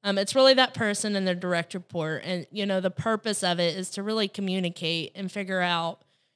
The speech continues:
you know, how does that person line up with the values of the company, um, their roles and responsibilities and how they're performing, what could be better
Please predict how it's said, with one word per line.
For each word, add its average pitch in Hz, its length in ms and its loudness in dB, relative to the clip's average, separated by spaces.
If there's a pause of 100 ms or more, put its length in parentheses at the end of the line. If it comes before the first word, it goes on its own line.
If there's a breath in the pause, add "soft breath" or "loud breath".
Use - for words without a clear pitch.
(120)
you 185 220 0
know, 175 300 2
how 220 280 2
does 226 180 0
that 202 200 0
person 190 400 -2
line 180 240 0
up 175 200 -2
with 180 220 -4
the 185 80 -14
values 170 420 -2
of 185 60 -8
the 185 80 -8
company, 170 600 -4 (560)
um, 170 560 0 (320)
their 214 100 -2
roles 208 300 6
and 233 100 6
responsibilities 190 960 2
and 180 140 -2
how 190 180 -2
they're 202 100 -4
performing, 185 720 -6
what 185 200 2
could 196 200 -2
be 208 140 -2
better 180 500 2